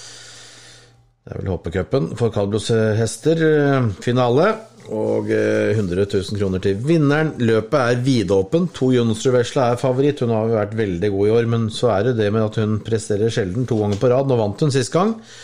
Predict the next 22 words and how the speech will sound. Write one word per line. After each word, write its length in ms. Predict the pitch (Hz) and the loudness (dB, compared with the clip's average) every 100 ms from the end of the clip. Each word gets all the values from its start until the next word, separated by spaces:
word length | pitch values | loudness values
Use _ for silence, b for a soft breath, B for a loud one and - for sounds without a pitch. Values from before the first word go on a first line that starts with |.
| B B B - | B B B -4
men 80 | |
hun 80 | 117 | -4
står 200 | - 117 113 | 0 0 2
jo 0 | |
fint 220 | 107 98 | 0 0
til 220 | 95 98 | 0 0
på 200 | 92 95 | -2 -2
grunndistansen 800 | 95 90 82 - 87 85 - 95 | 0 -2 -4 -4 -6 -6 -8 -6
og, 320 | 90 90 87 | -4 -4 -4
eh, 280 | 90 90 85 | -2 -2 -2
skal 340 | - 90 90 | -4 -6 -6
absolutt 580 | 90 - - 90 85 82 | -6 -8 -10 -6 -6 -6
være 320 | 87 80 76 80 | -6 -6 -6 -6
blant 300 | 82 82 85 | -6 -6 -10
favorittene. 760 | - - 110 131 127 - 147 147 - B B B B B B B B B - | -8 -4 -2 0 -2 -2 -2 -2 -6 B B B B B B B B B -4
Fra, 360 | 160 170 185 - | 0 0 0 0
eh, 500 | 156 156 151 151 151 | 2 4 2 2 2
lengste 460 | 151 139 120 147 | 0 0 -4 -4
tillegget, 520 | 139 131 127 139 175 - - _ - - - - _ _ _ _ _ - | -2 2 2 2 0 -4 -14 _ -20 -20 -20 -20 _ _ _ _ _ -8
førti 260 | 120 120 | -6 -2
meter 200 | 123 117 | -2 0
tillegg, 420 | 127 127 123 143 | 0 2 2 0